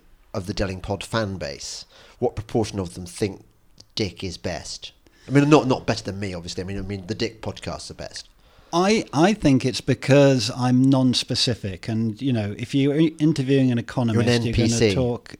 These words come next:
Speaker 2: No, I'm not an N P C. That's
Speaker 1: Yes,
Speaker 2: not
Speaker 1: you
Speaker 2: nice.
Speaker 1: are. Yeah, Orange Man bad.
Speaker 2: Um, I, I think it's because anything goes, and it's quick fire, easy come, easy go, light, uh, generally,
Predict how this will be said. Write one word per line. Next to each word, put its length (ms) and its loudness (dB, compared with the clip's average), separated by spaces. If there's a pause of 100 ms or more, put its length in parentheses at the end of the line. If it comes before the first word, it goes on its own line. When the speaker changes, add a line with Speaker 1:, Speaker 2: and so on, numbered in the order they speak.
Speaker 2:
No, 380 0
I'm 100 -2
not 200 -4
an 100 -6
N 180 -10
P 200 -12
C. 320 -8
That's 180 -10
Speaker 1:
Yes, 80 -4
Speaker 2:
not 100 -6
Speaker 1:
you 80 -8
Speaker 2:
nice. 300 -4
Speaker 1:
are. 120 -18 (440)
Yeah, 360 -10
Orange 280 -6
Man 260 -8
bad. 400 -8
Speaker 2:
Um, 540 4 (160)
I, 200 -6
I 60 4
think 200 2
it's 120 0
because 500 4 (200)
anything 360 6
goes, 500 2
and 160 0
it's 180 -4
quick 260 -4
fire, 460 -2
easy 300 -2
come, 260 2
easy 240 -2
go, 420 2
light, 720 -2 (160)
uh, 220 -6 (260)
generally, 560 4